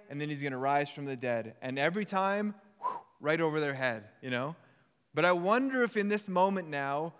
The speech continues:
one of the Marys at least was like, "Whoa, that's what Jesus was actually talking about. It's actually come to be now."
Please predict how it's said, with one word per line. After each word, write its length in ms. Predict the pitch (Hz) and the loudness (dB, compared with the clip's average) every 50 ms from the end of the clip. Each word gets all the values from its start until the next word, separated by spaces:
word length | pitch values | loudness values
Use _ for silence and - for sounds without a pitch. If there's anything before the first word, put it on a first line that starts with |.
| - - | -18 -12
one 300 | 135 135 147 175 202 226 | -6 0 4 4 6 6
of 100 | 226 202 | 4 4
the 100 | 180 185 | 2 0
Marys 420 | 175 165 165 170 170 170 170 156 156 | 0 2 2 4 4 4 2 2 2
at 140 | 151 147 | 0 0
least 280 | 151 156 170 160 - - | 0 0 -2 -2 -4 -6
was 120 | 143 123 | -8 -6
like, 220 | 123 127 120 117 - - _ _ - 113 | -4 -4 -4 -6 -8 -12 _ _ -20 -18
"Whoa, 320 | 139 151 147 131 113 101 101 _ _ _ _ _ _ _ _ _ _ _ _ _ _ _ _ _ _ - | -16 -14 -14 -14 -16 -18 -20 _ _ _ _ _ _ _ _ _ _ _ _ _ _ _ _ _ _ -12
that's 280 | 131 151 165 - - | -10 -10 -10 -12 -12
what 160 | 156 143 120 | -12 -12 -12
Jesus 400 | - 135 135 139 135 135 127 127 | -12 -12 -12 -12 -12 -12 -14 -16
was 100 | 131 117 | -16 -16
actually 300 | 120 120 120 - - 120 | -14 -14 -16 -14 -16 -16
talking 500 | 113 - - 151 170 170 - 131 113 104 | -16 -16 -16 -16 -16 -16 -16 -16 -16 -16
about. 320 | 101 95 98 98 98 90 - _ _ _ _ _ _ _ _ - | -16 -16 -16 -16 -18 -18 -20 _ _ _ _ _ _ _ _ -10
It's 160 | 139 135 - | -10 -6 -2
actually 500 | 180 180 180 - - - 170 165 156 139 - - - - _ - | -2 -2 -2 -4 -6 -4 0 0 0 0 -2 -6 -20 -20 _ -10
come 280 | - 170 170 175 175 | -4 -4 -2 -2 -4
to 140 | - - 160 | -6 -8 -8
be 320 | 120 117 151 180 202 202 175 | -6 -4 -2 0 0 0 0
now." 400 | 143 120 110 104 101 95 95 | -2 -4 -6 -6 -8 -10 -14